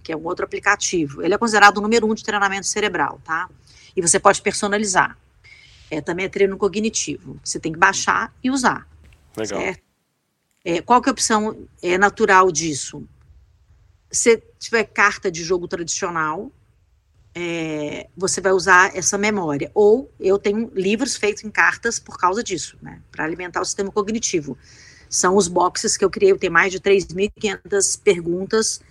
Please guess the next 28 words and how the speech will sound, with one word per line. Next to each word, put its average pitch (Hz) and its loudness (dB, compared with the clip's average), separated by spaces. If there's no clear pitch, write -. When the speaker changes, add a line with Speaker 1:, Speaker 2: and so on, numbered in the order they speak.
Speaker 1:
em 226 4
boxe. 175 -2
Você 165 -4
vai 170 2
desenvolvendo 180 0
essa 175 -2
memória 175 0
dessa 180 -4
forma, - -12
tá? - -6
É, 165 0
a 208 10
outra 262 6
coisa, 214 4
tô - -10
falando 220 2
sempre 254 2
pra 262 2
sua 247 2
área, 190 6
que - -8
é 180 -4
foco, 208 -6
memória, 180 -6
atenção, 180 -8
tá? 196 -4
Speaker 2:
Uhum. 117 -6
Speaker 1:
É, 180 -2